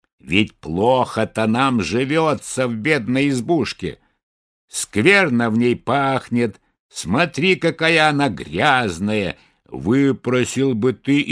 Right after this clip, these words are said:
избушку получше. Ступай да покличь назад камбалу-рыбу, скажи ей, что хотим мы избушку получше.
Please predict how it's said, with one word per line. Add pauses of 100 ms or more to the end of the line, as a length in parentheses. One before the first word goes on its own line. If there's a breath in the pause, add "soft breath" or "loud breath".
избушку
получше. (800)
Ступай
да
покличь
назад
камбалу-рыбу,
скажи
ей, (160 loud breath)
что
хотим
мы (140 loud breath)
избушку
получше.